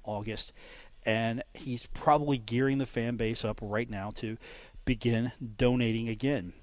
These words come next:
to raise money to give fans what they want. I've heard so much about a baseball park. It's been the longest running joke at Marshall. Not to any one person's fault. It's just,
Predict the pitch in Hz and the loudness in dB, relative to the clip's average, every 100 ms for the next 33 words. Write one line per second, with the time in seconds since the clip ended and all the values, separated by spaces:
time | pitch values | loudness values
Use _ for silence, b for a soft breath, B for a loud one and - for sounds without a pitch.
0 | - - 127 113 120 107 120 - 107 95 | -20 -8 -8 -2 0 0 0 0 -2 -2
1 | 117 - - 110 98 160 - - 95 117 | -6 -12 -10 -8 -6 -8 -12 -8 -8 -8
2 | - - 98 101 123 113 110 139 131 175 | -14 -10 -6 -6 -6 -6 0 0 2 -2
3 | - - B B B - - 120 127 - | -4 -8 B B B -20 6 8 8 4
4 | 131 127 117 - - 143 147 127 120 104 | 2 2 0 -4 0 2 4 4 2 0
5 | 117 104 95 92 - 120 110 110 - 104 | -2 -2 -2 -4 -4 -2 -2 -2 -2 -4
6 | 98 - 87 87 110 110 - 113 117 113 | -4 -4 -6 -6 -6 -6 -6 -2 0 0
7 | 110 113 117 117 120 123 - 110 113 110 | -4 -4 -4 -2 -2 -2 -4 -2 0 0
8 | 110 104 - 110 104 113 107 110 110 107 | -2 -4 -4 -2 -2 -6 -8 -6 -6 -6
9 | - 87 B B B B B 123 131 147 | -8 -12 B B B B B -2 2 4
10 | 160 175 151 151 151 139 135 135 143 151 | 4 2 4 4 4 4 4 4 0 -4
11 | 160 - 135 131 131 131 123 - - - | -10 -6 -4 -2 -2 -2 -4 -8 -12 -20
12 | - 139 95 104 - 135 - 143 123 | -2 0 0 -6 -12 -12 -2 -2 -2